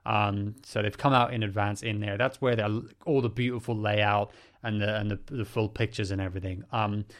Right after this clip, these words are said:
but you can also read the first two now on guitar dot com, and I've linked those in the description of the podcast. The first one tells the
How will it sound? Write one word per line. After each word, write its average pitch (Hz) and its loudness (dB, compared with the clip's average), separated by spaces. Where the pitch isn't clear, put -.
but 113 -2
you 107 -8
can 147 6
also 135 4
read 117 -2
the - -4
first - -4
two 196 2
now 110 0
on 113 0
guitar 107 -2
dot 95 -4
com, 110 2
and 101 -4
I've 101 -2
linked 127 -2
those 107 0
in 110 -4
the 104 -4
description 110 -4
of 98 0
the 104 -6
podcast. 117 0
The 117 -2
first 185 6
one 98 -2
tells 117 6
the 101 -2